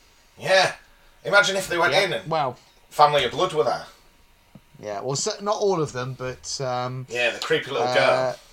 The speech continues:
Speaker 2: yeah, daughter dear.
Speaker 1: Yeah.
Speaker 2: Yeah.
Speaker 1: Imagine if they bumped
Speaker 2: Daughter
Speaker 1: into
Speaker 2: of
Speaker 1: her.
Speaker 2: mine. Yeah. Yeah. Be interesting. I mean, I guess the thing is, it's,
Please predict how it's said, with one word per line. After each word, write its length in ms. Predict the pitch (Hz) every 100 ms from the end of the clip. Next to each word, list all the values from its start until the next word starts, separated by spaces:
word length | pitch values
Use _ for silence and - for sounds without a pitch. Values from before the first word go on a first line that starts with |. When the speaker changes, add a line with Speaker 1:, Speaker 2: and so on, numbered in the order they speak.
| - _ _ _ _
Speaker 2:
yeah, 240 | 143 135 113
daughter 420 | 110 147 135 -
dear. 380 | 101 107 101 90 - _ _ _
Speaker 1:
Yeah. 340 | - 120 117 - - - - - -
Speaker 2:
Yeah. 160 | 107 101
Speaker 1:
Imagine 280 | 185 185 196
if 100 | 180
they 100 | 165
bumped 200 | 160 127
Speaker 2:
Daughter 100 | 131 123
Speaker 1:
into 20 |
Speaker 2:
of 60 | 117
Speaker 1:
her. 320 | 160 - 98
Speaker 2:
mine. 40 | 104 -
Yeah. 200 | 110 98 _ _ _ _ -
Yeah. 240 | 104 101 95 _ - - - _ - - - - - _ _ _ _ -
Be 100 | 123
interesting. 500 | 151 147 - 127 123
I 80 | -
mean, 160 | 156 151
I 80 | 143
guess 200 | 147 139
the 40 | -
thing 120 | 143
is, 120 | 131
it's, 200 | 131 123